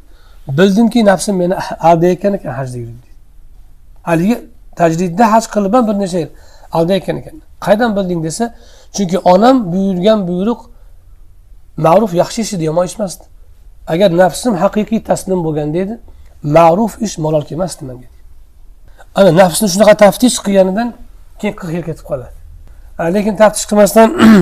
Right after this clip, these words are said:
<clears throat> "O'zi hamma, o-, hamma yo'l go'zal, men ham juda ajoyibman", deydigan odam buni his qila olmaydi. Yoki o'zi bilan kifoyalangan odam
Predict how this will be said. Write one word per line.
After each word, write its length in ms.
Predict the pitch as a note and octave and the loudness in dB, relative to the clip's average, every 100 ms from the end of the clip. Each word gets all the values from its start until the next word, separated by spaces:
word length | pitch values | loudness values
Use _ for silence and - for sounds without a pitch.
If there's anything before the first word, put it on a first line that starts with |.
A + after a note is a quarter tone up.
| C#3 - | 2 -8
<clears throat> 520 | - - - - F3+ | -20 -20 -20 -2 2
"O'zi 180 | F#3 G#3+ | 6 6
hamma, 300 | F3+ G3+ G3+ | 8 6 6
o-, 540 | - F3+ F#3 - D#3+ | 6 6 6 0 4
hamma 180 | F3 G3 | 6 8
yo'l 180 | G#3 E3+ | 6 6
go'zal, 300 | F3 F#3 G3+ | 4 6 6
men 160 | F3+ | 6
ham 120 | G3 F#3+ D3+ | 6 4 0
juda 160 | F3 F#3+ | 6 6
ajoyibman", 460 | F3 F#3 E3+ G3 E3+ | 8 6 6 2 2
deydigan 340 | F3 E3 G3 | 0 4 4
odam 260 | F3+ F3 A#3+ - - - - - | 6 2 -4 -8 -20 -20 -20 -6
buni 220 | D#3 A3 A3+ - - - - | -2 -2 -4 -16 -20 -20 -18
his 120 | - | -6
qila 160 | - D#3 | -2 0
olmaydi. 280 | C3+ A#2 - | -2 -10 -10
Yoki 260 | E3 F3 E3+ | -2 -2 0
o'zi 180 | F#3 E3+ | -2 0
bilan 200 | F3 G3 F#3 | 2 2 0
kifoyalangan 560 | - F3+ D#3+ D3+ D3+ | -4 -4 -2 -6 -6
odam 260 | C#3+ D#3 | -6 -4